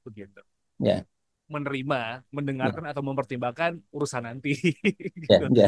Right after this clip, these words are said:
Speaker 1: Biasanya kan kayak gitu, Pak Fatul,
Speaker 2: Iya,
Speaker 1: ya.
Speaker 2: iya, iya.
Speaker 1: Em, kampus bisa menerima konsesi ini kan masih digodok, Pak. Meskipun levelnya memang masih wacana begitu ya, belum yang diseriuskan, bahkan belum ada hal-hal yang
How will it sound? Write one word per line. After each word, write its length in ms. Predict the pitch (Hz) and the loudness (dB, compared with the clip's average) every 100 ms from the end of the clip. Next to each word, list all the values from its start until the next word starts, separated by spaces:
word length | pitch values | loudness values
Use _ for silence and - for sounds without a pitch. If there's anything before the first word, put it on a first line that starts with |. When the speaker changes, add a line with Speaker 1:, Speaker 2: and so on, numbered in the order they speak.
| - | 6
Speaker 1:
Biasanya 300 | 151 - 170 | 4 4 6
kan 100 | 170 | 4
kayak 140 | 170 135 160 | 2 -2 -2
gitu, 120 | - 170 | -2 0
Pak 140 | 151 | 2
Fatul, 280 | 170 160 160 | 2 2 8
Speaker 2:
Iya, 40 | 104 | 8
Speaker 1:
ya. 80 | 113 | 8
Speaker 2:
iya, 100 | 92 110 | 8 8
iya. 120 | 92 104 - | 8 6 -4
Speaker 1:
Em, 340 | 156 156 151 156 151 _ _ | 0 2 2 0 -6 _ _
kampus 400 | 160 156 165 180 | 2 2 2 -2
bisa 240 | 170 151 151 | -2 -4 -4
menerima 320 | 147 147 147 | -2 -4 -2
konsesi 400 | 147 151 143 156 | -2 -4 -6 -6
ini 240 | 143 170 | -8 -6
kan 80 | 180 180 | -6 -6
masih 160 | 147 147 | -6 -6
digodok, 480 | 139 127 127 131 | -4 -4 -2 -4
Pak. 240 | - 110 - | -4 -6 -4
Meskipun 320 | 147 160 185 | -8 -4 0
levelnya 400 | 165 156 165 165 | 0 0 -2 -2
memang 140 | 147 147 | -2 -4
masih 240 | 156 170 | -2 0
wacana 480 | 147 147 131 135 143 127 | 0 0 -6 -4 -4 -4
begitu 320 | 123 107 113 | -6 -6 -4
ya, 160 | 113 | -6
belum 360 | 117 123 139 135 | -6 -4 0 0
yang 160 | 139 131 | 0 -4
diseriuskan, 640 | 139 - 139 131 127 151 143 | -4 -6 -8 -8 -8 -8 -6
bahkan 200 | 143 147 139 | -4 -4 -4
belum 240 | 135 131 | -2 -2
ada 240 | 131 131 | -2 -4
hal-hal 360 | 127 131 127 139 | 0 0 0 -2
yang 140 | 139 | -2